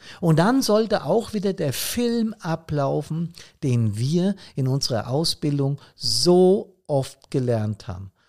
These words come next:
Beim Anschließen dem Kameraden helfen, wechselseitig, ruhig bleiben,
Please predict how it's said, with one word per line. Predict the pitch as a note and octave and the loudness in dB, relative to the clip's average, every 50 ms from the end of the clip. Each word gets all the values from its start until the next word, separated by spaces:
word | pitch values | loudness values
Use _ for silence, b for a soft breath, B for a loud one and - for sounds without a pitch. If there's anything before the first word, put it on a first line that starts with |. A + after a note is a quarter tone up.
| b b b b b b | b b b b b b
Beim | - A#2+ A#2+ C#3+ D#3 | -2 0 0 0 0
Anschließen | C#3 C3+ D#3 E3+ - - E3 D#3 D#3+ D3+ - D#3+ D#3 D3+ D3+ C#3+ | 0 0 0 0 0 0 0 0 0 0 0 0 2 2 2 2
dem | C3+ B2 B2+ A#2+ | 0 -2 -2 0
Kameraden | - C3 B2 B2 A2+ A2 A#2 A#2+ B2+ B2 B2 | 0 0 2 2 2 4 4 4 4 2 2
helfen, | A2 G2 G2 G2+ F#2+ - G#2+ G2 | 0 0 0 -2 -2 -4 -2 0
wechselseitig, | A#2+ B2+ - - - B2 A2 G2+ - - G2 F2+ F#2+ G2 - - G2+ G2 - - - A#2 | 0 -2 -2 -4 -8 -8 -8 -6 -4 -6 -6 -6 -8 -12 -14 -14 -16 -16 -16 -16 -12 -4
ruhig | A2+ B2 C3 C3 C3+ C#3 C3+ C3 B2 - - - | 0 2 4 6 8 8 8 8 6 2 -2 -10
bleiben, | - F#2+ F#2 F2 F2 F2 F2 F#2+ F2+ F2+ | -6 -6 -6 -6 -6 -8 -10 -10 -12 -14